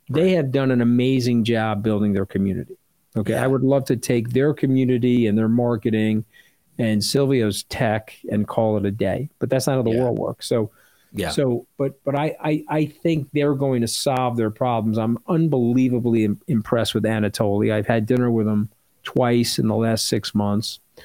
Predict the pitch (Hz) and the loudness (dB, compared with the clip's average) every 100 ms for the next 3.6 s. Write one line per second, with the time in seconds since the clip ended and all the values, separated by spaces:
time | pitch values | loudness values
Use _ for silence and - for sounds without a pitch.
0 | - 101 82 90 90 113 110 107 107 - | -12 -8 -6 -4 -4 -2 0 0 0 -4
1 | - _ _ _ _ - 135 117 110 - | -10 _ _ _ _ -2 0 2 0 -4
2 | - 160 165 127 151 131 117 117 135 131 | -4 0 2 2 2 2 4 4 2 2
3 | 127 120 131 127 123 120 | 0 2 0 2 0 -2